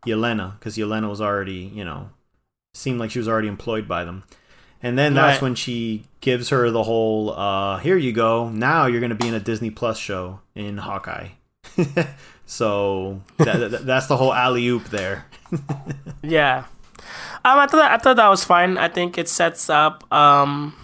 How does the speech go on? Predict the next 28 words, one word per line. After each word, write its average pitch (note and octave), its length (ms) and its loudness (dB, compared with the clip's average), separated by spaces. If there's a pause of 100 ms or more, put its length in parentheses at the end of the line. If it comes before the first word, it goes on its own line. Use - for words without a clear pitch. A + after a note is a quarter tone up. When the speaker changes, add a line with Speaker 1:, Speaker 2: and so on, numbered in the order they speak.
(400)
Speaker 2:
and G#3 160 4
I G#3+ 40 10
Speaker 1:
Yeah, - 60 6
Speaker 2:
think A#3 120 6
Speaker 1:
it A3 60 8
Speaker 2:
I - 40 6
Speaker 1:
sets F#3 160 6
Speaker 2:
like E3+ 120 8
Speaker 1:
up F#3 60 2
the F3+ 60 4
Speaker 2:
her. G#3 60 6
Speaker 1:
next G#3 200 4
show, D#3 260 4
so C3 160 -6
it's - 120 -6
good. D3 180 -2
Mm-hmm. - 540 -16
Speaker 2:
Yeah, C3+ 220 0 (180)
and F#3 100 0
I F#3 80 6
like F#3+ 240 4
her, A#3 180 6
so D#3+ 380 4
that's D#3 340 0
also F3+ 800 0 (220)
bonus E3+ 280 2
points E3+ 280 0
there. F3 260 -2